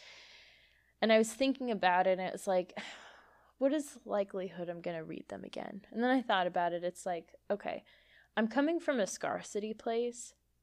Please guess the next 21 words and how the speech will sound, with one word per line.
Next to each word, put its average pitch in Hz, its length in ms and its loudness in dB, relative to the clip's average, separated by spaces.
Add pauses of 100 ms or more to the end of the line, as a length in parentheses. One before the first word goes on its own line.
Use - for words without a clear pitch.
(140)
I 208 100 2
need 240 140 4
to 226 60 0
shift 196 340 0
it - 260 -2
to 160 520 -6 (220)
a 156 520 -2 (140)
abundant 180 800 -6
state 247 400 -2
of 247 160 -4
mind. 254 640 -6 (1040)
The 196 60 2
goal 262 300 8
is 269 140 0
for 202 160 2
this 180 380 0 (140)
shop 156 380 -2 (120)
to - 140 -6
be 180 160 -8
very 165 240 -4
successful. - 800 -10